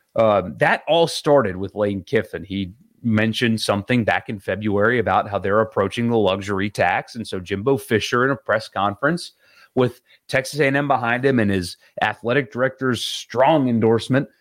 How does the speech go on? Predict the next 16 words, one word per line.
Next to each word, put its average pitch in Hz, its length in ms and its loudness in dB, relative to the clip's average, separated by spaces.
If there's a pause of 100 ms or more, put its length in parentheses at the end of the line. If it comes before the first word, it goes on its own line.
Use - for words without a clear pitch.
(340)
called - 220 0
Lane 123 180 0
Kiffin 120 300 -2
a 143 40 -4
clown. 139 480 0
And 110 120 2
then 190 80 4
that 277 180 2
just 294 160 -12
kind 320 220 -2
of 226 60 -6
dissipated 170 600 -2
there 98 180 -2
for 92 200 -4
a 85 80 0
while. 80 360 -6